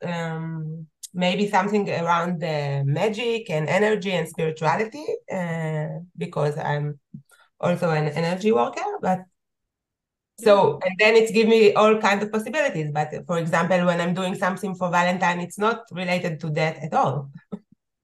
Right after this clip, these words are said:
Speaker 1: Uh, so.
Speaker 2: Well, but I think the doing something for Valentine's Day, that's more about, like, the marketing, right?
Speaker 1: Yeah, and the trends.
Speaker 2: Yeah, so that's a good thing to do as a business owner, right?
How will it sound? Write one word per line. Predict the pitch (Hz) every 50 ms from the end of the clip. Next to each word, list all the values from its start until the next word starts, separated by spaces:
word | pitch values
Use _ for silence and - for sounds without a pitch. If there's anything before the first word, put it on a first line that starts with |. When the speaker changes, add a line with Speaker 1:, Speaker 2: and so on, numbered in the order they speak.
| _ _ _ _ _ _ _ _ _ _ _ _ _ _ _ _ _ _ _ _ -
Speaker 1:
Uh, | - 160 165 160 160 156 156 156 147 151 147 151 151 151 - _ _ _ - 208 - _ _ _ _ _ - - - _ _ _ -
so. | 156 156 156 156 175
Speaker 2:
Well, | 254 285 359 339 339 339 320 - - - 220
but | 262 269
I | 262 285
think | 285 294 285 240 -
the | 240 226 208 202 175 156 _ -
doing | 233 233 233 233
something | 240 233 226 208 196
for | 190 196 185
Valentine's | 180 180 180 185 185 190 - 190 170 170 165
Day, | - 170 170
that's | 170 170 - -
more | 180 175
about, | 170 160 170 147 123
like, | 160 180 _ _
the | - 160 156 156 160 - -
marketing, | 175 175 165 156 147 147 - - - 90 92 113 135
right? | 147 160 156 156 165 170 - - 185 _ _ _ _ _ _ _ _ _ _ _ _ _ _ _ _ _ _ _ _ _ _ _ _ _ _ _ _ _ _ _ _ _ -
Speaker 1:
Yeah, | - 185 156 143 143
and | 143 151 143
the | 165
trends. | - - 185 170 147 127 123 123 143 - - - _ _ _ _ _ _ _ _ _ _ _ _ _ _ _ _ _ _ _ _ _ _ -
Speaker 2:
Yeah, | 226 240 233 208 175 156 151 190 202
so | _ - 240
that's | 247 269 -
a | 277
good | 233 247 247 247 -
thing | 254 233 220
to | - 247
do | 220 262 269
as | 240 214 202
a | 202
business | 214 277 294 269 214 190 - -
owner, | - - - - 180
right? | 175 190 190 208 247 285